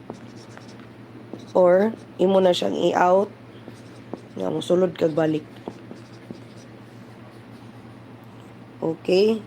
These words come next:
murag nagkadaghan na gud sila kay tungod dako ilang pataya ba. Nineteen twenty. So, mo ni siya ang kanang eight zero eight pwede, ha.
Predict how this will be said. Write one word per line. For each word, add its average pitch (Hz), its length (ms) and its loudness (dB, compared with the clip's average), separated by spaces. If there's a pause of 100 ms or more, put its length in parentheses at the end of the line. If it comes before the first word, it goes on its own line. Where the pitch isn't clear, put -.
murag 165 320 -4
nagkadaghan 185 560 2
na 170 60 -2
gud 175 180 -2
sila 180 240 2
kay 170 160 -2
tungod 160 320 -4
dako - 400 -4
ilang 160 240 -2
pataya - 480 0
ba. 135 80 -12 (1400)
Nineteen 196 480 4
twenty. 202 720 2 (800)
So, 180 160 -2
mo 190 100 4
ni 214 140 4
siya 214 240 2
ang 185 320 2
kanang 220 400 2
eight 214 240 -2
zero 214 240 4
eight 214 240 0
pwede, 190 400 4
ha. 208 240 4